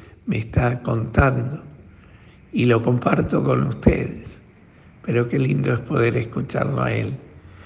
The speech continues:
abrir el corazón a su palabra y de-, y desear todos los días ponerla por vida. Que el Señor hoy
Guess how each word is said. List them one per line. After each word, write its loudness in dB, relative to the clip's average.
abrir 4
el 2
corazón 0
a 0
su -4
palabra 0
y -4
de-, 0
y -4
desear -2
todos -2
los -2
días -4
ponerla 0
por -4
vida. -4
Que -2
el 0
Señor 2
hoy 2